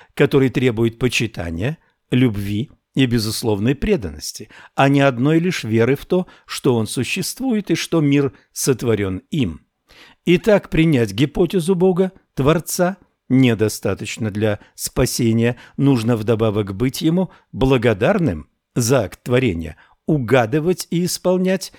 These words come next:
его волю. Короче, Богу нужно – служить». Так вот, если Бог существует, он мог бы это удостоверить по меньшей мере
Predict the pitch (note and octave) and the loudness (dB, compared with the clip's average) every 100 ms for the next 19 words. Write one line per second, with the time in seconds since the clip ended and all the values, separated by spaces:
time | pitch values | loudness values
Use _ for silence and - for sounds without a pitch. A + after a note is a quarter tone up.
0 | _ - G#2+ A2 A2 A2 G3 F#3+ - - | _ -8 -4 -2 -2 -2 0 -2 -4 -10
1 | _ _ _ C#3+ C3 A#2+ C3 G#2 A2 A#2 | _ _ _ 2 2 2 -2 0 0 2
2 | A#2 D3 F3 C#3+ F#3 F#3+ _ _ - - | 2 2 0 -2 -4 -6 _ _ -12 -4
3 | D4 D#4 F2+ C2+ - - _ _ _ _ | -2 -2 -4 -10 -16 -20 _ _ _ _
4 | _ _ _ D3+ C#3 C#3+ F3 - - - | _ _ _ 0 0 0 -2 -4 -8 -14
5 | _ _ - A#2+ C3+ - A#2+ A2 A2+ - | _ _ -4 2 2 2 0 0 0 -2
6 | A2 F#2+ A2 - B2+ F3 F2+ - - - | -6 -6 -8 -8 -4 -4 -4 -8 -20 -20
7 | - - C3+ B2 B2+ G2+ A#2+ - F#3+ F#3+ | -10 0 2 4 0 0 -4 -2 -2 -2
8 | G#2 - A#2+ A#2+ - D3+ D3+ F#2+ G2 - | -6 -4 -4 -2 -2 -2 0 -2 -4 -4
9 | D#3+ D3 F#2 - B2+ C3 F2 | 0 0 -2 -4 -2 -2 -2